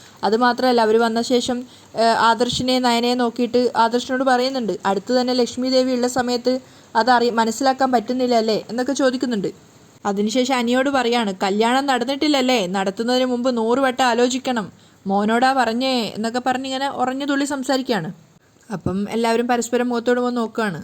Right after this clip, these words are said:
മാത്രമല്ല, ആദർശനോട് പറയുന്നുണ്ട്, "ഭാര്യ അങ്ങോട്ട് അത്ര പിടിക്കുന്നില്ലല്ലേ?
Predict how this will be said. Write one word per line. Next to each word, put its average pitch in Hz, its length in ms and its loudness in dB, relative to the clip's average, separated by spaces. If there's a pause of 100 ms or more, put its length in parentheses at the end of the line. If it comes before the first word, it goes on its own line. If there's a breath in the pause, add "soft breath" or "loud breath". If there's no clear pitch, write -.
(120)
മാത്രമല്ല, 196 380 0
ആദർശനോട് 208 440 -2
പറയുന്നുണ്ട്, 233 460 -2
"ഭാര്യ 185 400 0
അങ്ങോട്ട് 233 260 -2
അത്ര 254 140 -6
പിടിക്കുന്നില്ലല്ലേ? 220 960 -2